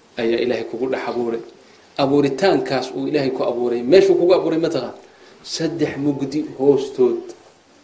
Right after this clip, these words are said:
Saddex mugdi hoostood.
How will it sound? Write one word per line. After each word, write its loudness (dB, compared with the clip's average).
Saddex -2
mugdi -4
hoostood. 2